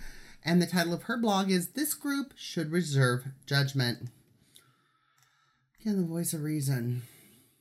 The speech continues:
Um, Claudia thinks that the other wives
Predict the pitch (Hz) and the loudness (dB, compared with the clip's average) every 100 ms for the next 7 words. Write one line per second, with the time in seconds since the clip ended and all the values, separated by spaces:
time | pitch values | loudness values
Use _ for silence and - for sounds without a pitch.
0 | _ _ _ - _ 156 156 151 151 147 | _ _ _ -20 _ -6 -2 -2 -2 -4
1 | 170 175 165 - - 262 277 - - - | -4 -2 -2 -4 -6 -4 -4 -6 -8 -8
2 | - - 156 151 156 147 139 - 151 131 | -10 -10 -8 -2 0 0 -2 -6 -4 0
3 | 139 139 139 135 147 147 165 165 165 170 | 2 2 0 -2 -2 0 0 0 0 0
4 | 165 | -2